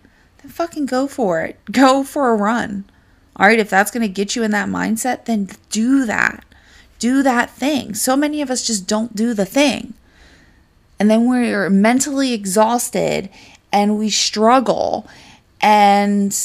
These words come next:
you know, we feel overwhelmed and our, o-, and our emotions overwhelm us with just,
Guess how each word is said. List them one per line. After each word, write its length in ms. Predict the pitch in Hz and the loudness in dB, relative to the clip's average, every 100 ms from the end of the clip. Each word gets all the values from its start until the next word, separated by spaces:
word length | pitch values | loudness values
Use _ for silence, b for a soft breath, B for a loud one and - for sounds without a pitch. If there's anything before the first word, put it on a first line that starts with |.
| - | -8
you 140 | - 220 | -2 0
know, 160 | 226 | 2
we 160 | 220 214 | 0 -2
feel 400 | 202 - 247 247 | -6 -2 0 0
overwhelmed 920 | 233 233 226 220 190 202 240 233 185 180 | 0 0 0 0 0 0 2 0 -2 -4
and 80 | |
our, 180 | 175 180 | -6 -4
o-, 200 | - 240 | -2 -2
and 200 | - 202 | 0 0
our 160 | 202 202 | 0 0
emotions 720 | 196 190 233 269 220 196 190 - | 0 0 0 0 0 -2 -6 -4
overwhelm 760 | - 226 220 196 175 185 269 240 | 0 0 0 -2 -2 2 2 2
us 540 | - 57 - - - B B B B | -2 -6 -4 -4 -6 B B B B
with 560 | - 214 208 202 - - _ | -2 2 2 0 -16 -20 _
just, 580 | 196 220 208 - - - | -6 -2 -2 -2 -6 -12